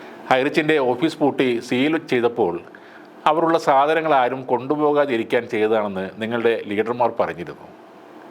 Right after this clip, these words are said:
പൂൾ ഇൻകം വരാതെ ആയപ്പോൾ അത് ക്ലാരിറ്റിയുടെ കുറവ് കാരണമാണെന്ന് പ്രതാപൻ പറഞ്ഞപ്പോഴും നിങ്ങൾ കൈയടിച്ചിരുന്നു.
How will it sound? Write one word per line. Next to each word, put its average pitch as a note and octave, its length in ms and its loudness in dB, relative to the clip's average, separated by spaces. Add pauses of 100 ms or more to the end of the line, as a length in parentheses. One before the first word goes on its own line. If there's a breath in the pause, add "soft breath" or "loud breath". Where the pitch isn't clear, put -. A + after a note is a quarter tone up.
(640 loud breath)
പൂൾ D3 280 4
ഇൻകം F3 340 0
വരാതെ B2+ 400 4
ആയപ്പോൾ A#2 520 0
അത് B2+ 360 2
ക്ലാരിറ്റിയുടെ D3 800 2
കുറവ് A#2 260 2
കാരണമാണെന്ന് G#2+ 560 0 (100)
പ്രതാപൻ A2+ 440 0
പറഞ്ഞപ്പോഴും G#2 580 -2 (160)
നിങ്ങൾ F#3+ 180 0 (220)
കൈയടിച്ചിരുന്നു. G2 640 -2